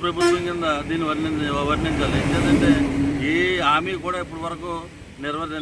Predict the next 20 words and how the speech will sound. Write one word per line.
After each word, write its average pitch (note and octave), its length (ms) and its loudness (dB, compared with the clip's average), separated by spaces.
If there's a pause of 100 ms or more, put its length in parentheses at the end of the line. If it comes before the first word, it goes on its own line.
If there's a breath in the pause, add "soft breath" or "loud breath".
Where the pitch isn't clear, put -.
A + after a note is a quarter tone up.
నిర్వ-, D#3 360 -4
నిర్వర్తించలేదు. C#3 680 -8 (480)
అటువంటి D#3 360 -4
నాయకుడికి D#3+ 640 -2 (500)
బుద్ధి D3 320 -2 (1120)
రావాలని, D#3+ 540 2 (500)
ఇంకా D#3 240 -2 (560)
ఇలాంటి D#3+ 280 0 (100)
నిరాహార D#3 340 0
దీ-, E3 260 -4
రిలే D#3 240 -4
నిరాహార E3 360 -2
దీక్షలు D3+ 280 -8 (460)
ప్రతి C#3+ 260 -4 (120)
నియోజకవర్గంలోనే D#3+ 840 -4 (460)
చేసి D#3 340 -4 (580)
మన D3 100 -2 (100)
వైఎస్ఆర్ D3+ 400 -4
పార్టీ D#3 320 -2 (540)
నాయకుడు D3+ 400 -2